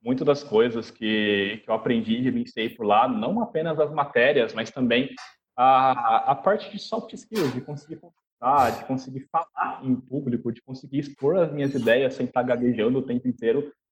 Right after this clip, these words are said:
foram coisas que são desenvolvidas lá, através de todos os trabalhos, seminários que passam. E aí eu fui, fui, fui evoluindo, até que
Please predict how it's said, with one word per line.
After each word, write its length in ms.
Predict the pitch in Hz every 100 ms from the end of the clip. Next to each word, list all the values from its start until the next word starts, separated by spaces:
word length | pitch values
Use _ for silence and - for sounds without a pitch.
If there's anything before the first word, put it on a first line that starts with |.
| _
foram 180 | 170 202
coisas 260 | 190 196
que 60 | 208
são 100 | 202
desenvolvidas 520 | 175 190 175 180 196
lá, 340 | 160 123 - - _ _
através 320 | 113 113 117
de 60 | -
todos 160 | 120
os 100 | 127
trabalhos, 500 | 127 123 101 107 117
seminários 440 | - 113 110 107 -
que 100 | -
passam. 500 | - 107 - - 165 _ _ _ _
E 60 | 160
aí 140 | 143
eu 100 | 156
fui, 600 | 151 156 151 165 165 170 -
fui, 300 | 135 139 143 143
fui 320 | - 135 139 - -
evoluindo, 720 | 123 127 131 117 117 151 - _ _ _ _ _ _
até 340 | 165 165 160
que 580 | 202 - 190 208 214 -